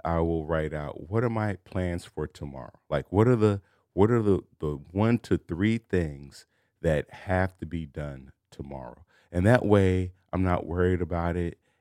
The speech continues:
It's out of my head, right? And onto the page. The page has it. I trust the page.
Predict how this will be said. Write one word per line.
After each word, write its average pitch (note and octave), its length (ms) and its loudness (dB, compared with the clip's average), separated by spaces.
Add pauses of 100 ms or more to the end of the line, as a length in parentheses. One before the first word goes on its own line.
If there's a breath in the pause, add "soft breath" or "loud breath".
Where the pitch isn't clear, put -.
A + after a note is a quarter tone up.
(120)
It's - 220 -12
out E2+ 200 2
of F2+ 60 0
my F2 200 0
head, D#2+ 580 -8 (260)
right? D#2+ 380 0 (440)
And E2 220 -2
onto D#2+ 360 -4
the C#2+ 100 -6
page. - 560 -10
The - 80 -12
page F2+ 440 -2
has E2+ 340 -2
it. E2 220 -2 (280)
I - 40 -16
trust - 360 -2
the D#2+ 60 -12
page. D#2 500 -8